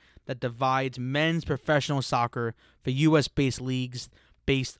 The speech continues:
on arbitrary criteria that the U S S F has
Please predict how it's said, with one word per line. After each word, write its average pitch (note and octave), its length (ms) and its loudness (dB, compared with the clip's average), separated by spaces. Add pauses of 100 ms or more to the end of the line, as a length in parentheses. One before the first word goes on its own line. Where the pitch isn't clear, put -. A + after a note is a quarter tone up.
on B2+ 240 -2
arbitrary C#3 640 4
criteria C3 760 0 (400)
that B2+ 100 2
the A#2 80 0
U C#3 220 6
S C3 100 0
S C3 180 0
F A#2+ 300 -2 (220)
has C3+ 260 4